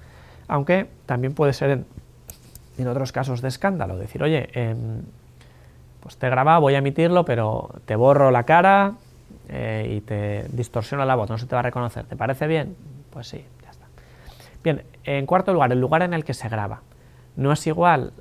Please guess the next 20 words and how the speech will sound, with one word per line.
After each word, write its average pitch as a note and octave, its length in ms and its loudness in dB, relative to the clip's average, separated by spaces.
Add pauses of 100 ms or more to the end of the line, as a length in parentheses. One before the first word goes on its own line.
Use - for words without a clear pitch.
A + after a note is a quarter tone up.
eh, A#2 220 -4
grabar A2+ 240 0
a C3 60 6
alguien C#3 160 0
sin C#3 120 -8
que C#3+ 80 -2
lo C3 100 0
sepa B2+ 400 -2
en G#2+ 120 -4
un A#2+ 500 -6
autobús B2 420 -2
público, F3 580 0 (260)
o B2+ 120 -6
en G#2 80 -2
la G2+ 100 -4
calle, D3+ 200 2
o A#2+ 40 2
en A2+ 40 0
una A#2+ 100 -2
cafetería, D#3 640 0